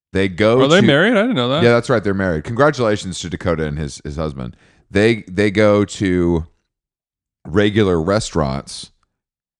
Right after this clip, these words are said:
Speaker 1: and kind of review the meal and talk about what they had
Speaker 2: Mm-hmm.
Speaker 1: in, I would say, the most fun and refreshing way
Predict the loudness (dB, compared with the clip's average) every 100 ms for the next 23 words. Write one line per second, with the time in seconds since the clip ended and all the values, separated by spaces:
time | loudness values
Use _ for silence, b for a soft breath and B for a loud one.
0 | _ -10 -6 -4 -2 -2 -4 -8 -4 -2
1 | -2 -4 0 2 4 2 -2 -4 -2 0
2 | 2 4 4 2 -4 -6 -2 -2 -2 -2
3 | -2 -4 -6 -2 0 0 -2 -4 -10 B
4 | B B -6 -4 0 2 2 0 -4 0
5 | 2 2 -2 -2 0 0 0 0 2 2
6 | 0 -8 -4 -2 -2 -4 -4 -4 -2 -4
7 | 0 0 0 -4 -4 0 0 2 0 -2